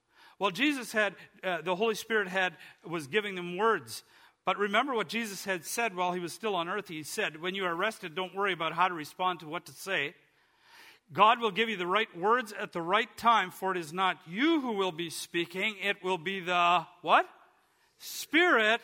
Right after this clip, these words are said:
of your Father speaking through you." They got the very words they were to speak. Think of how persecuted believers around the world use this today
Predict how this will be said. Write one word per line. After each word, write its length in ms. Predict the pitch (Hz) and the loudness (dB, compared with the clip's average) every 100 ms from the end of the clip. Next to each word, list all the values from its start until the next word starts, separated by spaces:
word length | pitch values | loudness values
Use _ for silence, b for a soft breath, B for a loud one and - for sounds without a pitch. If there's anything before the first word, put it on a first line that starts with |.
| 190 | 2
of 220 | 214 190 | 2 2
your 180 | 208 208 | 0 0
Father 560 | - 294 294 220 233 | 4 8 8 6 0
speaking 560 | 240 - 262 247 262 262 | -2 -4 -4 -2 -4 -4
through 360 | - 294 330 | -8 -2 0
you." 200 | 302 220 - B B | 2 0 -4 B B
They 160 | 262 | 0
got 320 | 247 262 262 214 | 2 2 2 0
the 120 | 196 | -2
very 560 | 156 226 277 277 277 | 2 4 6 6 2
words 480 | 269 247 247 185 131 | -2 0 2 2 -2
they 120 | 165 | -2
were 160 | 185 180 | 0 -2
to 80 | 175 | -4
speak. 320 | - 196 151 _ _ _ _ _ _ _ _ _ _ | -6 -6 -8 _ _ _ _ _ _ _ _ _ _
Think 240 | - 311 302 | 0 0 0
of 80 | 233 | 2
how 220 | 226 214 | 4 4
persecuted 720 | - 262 269 - 247 226 170 | 2 -2 -2 -4 -2 -2 -2
believers 360 | 202 233 208 175 | -2 -2 -4 -2
around 280 | 196 202 | 0 0
the 80 | 190 | -2
world 360 | 156 196 185 143 | -2 0 0 -4
use 200 | 160 139 | -10 -10
this 180 | 151 - | -14 -14
today 380 | - 151 127 | -10 -6 -6